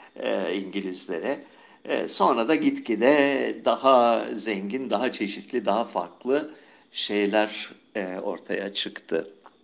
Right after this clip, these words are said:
E,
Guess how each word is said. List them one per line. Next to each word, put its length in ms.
E, 1400